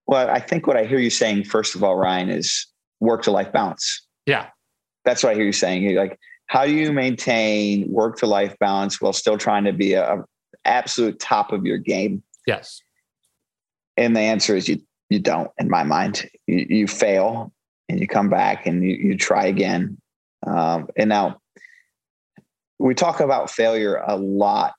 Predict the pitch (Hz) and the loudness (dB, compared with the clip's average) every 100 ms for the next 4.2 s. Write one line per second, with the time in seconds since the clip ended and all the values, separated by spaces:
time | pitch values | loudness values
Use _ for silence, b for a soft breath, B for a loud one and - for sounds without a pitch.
0 | _ _ _ _ - - 120 113 127 113 | _ _ _ _ -12 -2 -2 0 0 2
1 | 104 98 - 104 98 - 107 101 - 104 | 2 0 -2 -2 0 0 0 0 0 0
2 | 98 92 - _ _ _ _ _ _ - | 2 0 -4 _ _ _ _ _ _ -4
3 | 107 107 107 - 101 - 101 98 98 95 | -2 0 0 0 0 0 2 2 2 2
4 | 92 - | 0 -4